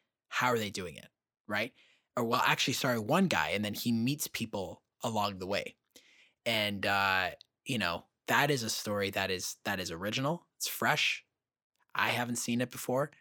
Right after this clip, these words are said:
It's, it's simple, and it's set in the heart of Toronto. It's perfect, right? But also, you know, there are s-, there are, there are films that break conventions,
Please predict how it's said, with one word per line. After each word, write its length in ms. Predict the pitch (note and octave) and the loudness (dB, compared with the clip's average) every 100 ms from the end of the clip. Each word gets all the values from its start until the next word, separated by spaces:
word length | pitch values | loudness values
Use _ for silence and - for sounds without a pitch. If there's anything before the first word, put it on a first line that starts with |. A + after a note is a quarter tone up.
| _ - | _ -6
It's, 240 | A#2+ - - | -6 -4 -6
it's 180 | A#2+ - | -6 -6
simple, 680 | - - D#3 F#3+ D#3+ D#3 - _ _ _ - | -6 0 2 2 0 -4 -10 _ _ _ -4
and 140 | D3 D#3 | 2 2
it's 100 | - | 2
set 220 | F3 D#3+ | 0 0
in 80 | D3+ | 0
the 80 | |
heart 160 | C3+ C#3+ | 0 0
of 60 | C3+ | 0
Toronto. 300 | D#3 D3 - | 0 0 -4
It's 100 | - | -10
perfect, 400 | - E3 - - - - | -2 -2 -2 -14 -20 -4
right? 200 | G#2+ C3+ - _ _ _ _ _ - - - | -2 -2 -4 _ _ _ _ _ -20 -14 0
But 140 | D3 | 4
also, 440 | D3+ D#3 D3+ B2+ - - - - _ | 4 4 2 2 -2 -12 -20 -20 _
you 120 | C#3 C3 | 0 2
know, 200 | A2+ A2 | 2 2
there 160 | A#2+ | 2
are 80 | A2 | 2
s-, 180 | - - | 0 -2
there 160 | B2 A#2+ | 0 2
are, 220 | A#2+ - | 2 2
there 160 | B2+ B2 | 0 0
are 60 | |
films 320 | - - C3+ C3+ | 0 0 0 2
that 160 | A2 | 0
break 260 | G#2+ A#2 C3 | 0 0 0
conventions, 800 | - B2+ C#3+ E3+ - - - | -2 2 2 2 -2 -4 -10